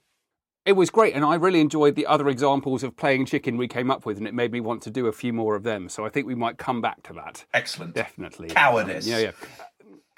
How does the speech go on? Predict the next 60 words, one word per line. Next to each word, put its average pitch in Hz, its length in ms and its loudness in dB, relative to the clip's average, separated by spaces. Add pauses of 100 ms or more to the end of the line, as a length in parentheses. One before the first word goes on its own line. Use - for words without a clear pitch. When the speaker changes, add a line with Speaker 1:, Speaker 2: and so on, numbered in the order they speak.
(160)
Speaker 1:
Now, 180 300 6
uh, 165 280 6
the 175 140 0
man 202 440 0
not 196 280 -2
sitting 131 280 -4
opposite 107 300 -8
me, 113 120 0
because 131 220 0
we're 156 100 2
the 160 140 2
other 202 280 4
end 185 200 2
of 180 200 -2
town, 190 480 0
we're 185 160 2
in, 190 140 -2 (120)
live 220 320 0
in 226 80 2
Exeter, 190 420 0
but 165 140 -2
we're 180 80 0
not 233 220 2
together 190 300 2
in 170 180 -2
my 175 100 4
recording 170 380 0
shed. 147 280 2
And 208 220 -2
let's 262 320 0
just 233 280 -4
say 113 360 -4 (320)
that 190 140 0
if 185 100 2
history 208 420 -4
was 170 160 0
a 180 60 -4
flag, 160 640 -4
he 202 100 -2
would 170 180 0
wave 175 260 2
it. 165 100 0
If 175 100 2
history 202 320 2
was 170 120 0
a - 20 0
lamppost, 170 600 0
he 160 60 0
would 151 140 2
climb 151 320 0
it. 151 180 -2
If 175 180 0
history 180 440 -4
was 165 140 -2
a 170 80 -2
pint, 196 420 0
he 196 100 -4
would 185 160 -2
drink 254 320 4
it. - 280 2